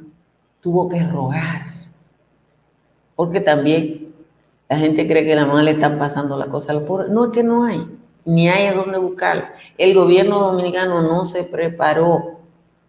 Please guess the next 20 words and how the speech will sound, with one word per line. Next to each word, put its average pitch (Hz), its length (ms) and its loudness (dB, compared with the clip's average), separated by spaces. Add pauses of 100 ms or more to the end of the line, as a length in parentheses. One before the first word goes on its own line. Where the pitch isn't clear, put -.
(220)
no 175 240 2
se 208 140 2
preparó. 214 920 0 (320)
Cuando 180 320 4
vino 262 260 6
el 311 60 6
avión 254 340 4
más 233 160 0
grande 220 320 2
del 190 220 0
mundo, 147 760 -4
que 139 120 -4
vino 185 320 0
de 190 160 -2
China, 160 400 -4
como 143 280 -2
no 175 240 2
era 233 240 2
nada 220 360 2
planificado, 196 920 -2